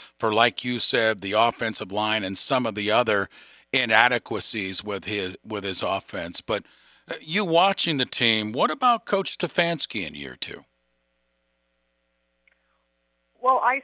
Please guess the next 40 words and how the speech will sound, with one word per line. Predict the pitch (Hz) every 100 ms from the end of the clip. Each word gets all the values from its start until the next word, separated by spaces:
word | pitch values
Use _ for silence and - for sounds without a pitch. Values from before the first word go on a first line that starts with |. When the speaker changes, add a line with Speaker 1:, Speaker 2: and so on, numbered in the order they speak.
| -
Speaker 2:
still, | _ 285 311 262 226
I | -
mean, | 226 226 220
he's | 254 269
not | 269 202
going | 208 226 214 160
anywhere. | 143 135 135 139 151
I | 196 220 -
still | 233 220
think | - 208 185 -
he's | 190 175 160
going | 190 196 190 175
to | 170
be | 175
a | 160
good | 156 180 165 _
coach. | 214 202 -
I | 214
almost | 302 285 208 _
feel | 214 208
like | 190 180 170 - _ _ _ _ _ _ _ _ _ _ _
this | 196 262 -
was | 196
his | 170 156
rookie | 156 185 247 -
year. | 117 131 - 85 - - - -
I | 175
mean, | 180 180 180 175 170 147 - _ _ _ _ _ _
there | 220
were, | 220 220 214 202 185 - _ _ _ _ _ _ _ _ _ _
and | 226 240
the | 226
other | 214 302
part | 269 - 202
of | 190
that | 175 180 185
is, | 185
you | 202
know, | 196 196 185
with | 190